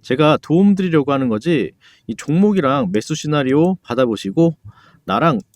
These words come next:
정말 안 맞는다 생각하시면 그냥 정보만 받아보시고 뭐 안 사셔도 상관은 없습니다. 이거 강요하는 거 아니고요. 일단 종목명 매수 시나리오 받아보시고 이 판단은 주주님들이 하시는 겁니다. 자, 그럼요.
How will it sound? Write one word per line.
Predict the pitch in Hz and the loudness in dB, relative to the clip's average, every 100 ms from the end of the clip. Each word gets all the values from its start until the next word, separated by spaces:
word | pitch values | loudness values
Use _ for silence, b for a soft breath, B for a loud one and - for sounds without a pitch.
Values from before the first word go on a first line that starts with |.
| _ _ | _ _
정말 | - 143 147 | -10 -4 -4
안 | 92 | -4
맞는다 | 135 185 190 135 101 110 87 | -2 0 0 0 -4 -6 -4
생각하시면 | 175 190 170 120 143 98 - | -4 -2 -4 -4 -4 -6 -10
그냥 | 160 185 143 135 | -4 0 0 -2
정보만 | - 135 170 156 | -6 0 0 0
받아보시고 | 113 143 120 - 110 185 170 _ _ _ b b _ | -2 -2 -4 -8 -2 -2 -2 _ _ _ b b _
뭐 | - | -10
안 | 190 | -6
사셔도 | 127 165 151 117 139 | -2 0 0 -4 -8
상관은 | 175 185 180 | -6 -2 -2
없습니다. | 131 196 170 127 185 - b b b | -4 -8 -4 -2 -2 -6 b b b
이거 | 104 | -16
강요하는 | - - 139 170 170 170 | -14 -4 0 2 2 2
거 | 151 | -2
아니고요. | 95 92 143 175 _ _ b b b | -4 -4 -2 -2 _ _ b b b
일단 | 117 135 156 | -8 2 0
종목명 | - 139 170 170 165 180 - _ _ _ | 2 0 2 2 2 0 -2 _ _ _
매수 | 107 127 160 | -4 -2 -2
시나리오 | 151 147 135 135 156 - | -4 -2 0 2 2 0
받아보시고 | - 117 139 120 104 104 165 226 - b b b b | -8 -4 -2 -2 -6 0 0 0 -4 b b b b
이 | 180 | -14
판단은 | - 214 220 208 170 | -6 -2 0 0 -2
주주님들이 | - 123 202 208 110 110 123 - | -4 -6 -2 -2 -2 -4 -6 -6
하시는 | 139 151 123 | -10 -6 -4
겁니다. | 87 82 139 202 _ b b b b | -4 -2 -2 -2 _ b b b b
자, | - 87 | -14 -12
그럼요. | 98 95 135 | -8 -4 -2